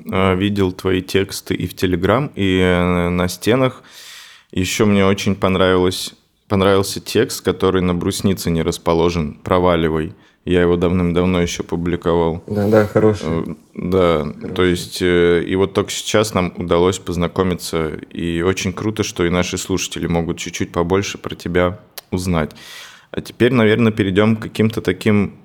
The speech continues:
Speaker 1: м, общим, м, вещам, которые мне бы хотелось раскрыть, раскрыть в рамках подкаста.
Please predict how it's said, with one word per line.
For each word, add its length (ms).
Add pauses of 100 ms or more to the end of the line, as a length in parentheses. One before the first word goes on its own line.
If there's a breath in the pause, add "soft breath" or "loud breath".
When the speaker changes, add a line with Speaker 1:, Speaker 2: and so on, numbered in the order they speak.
(180)
Speaker 1:
м, 280
общим, 580 (360)
м, 420
вещам, 420
которые 720 (360 loud breath)
мне 120
бы 140
хотелось 540
раскрыть, 560
раскрыть 440
в 60
рамках 420
подкаста. 840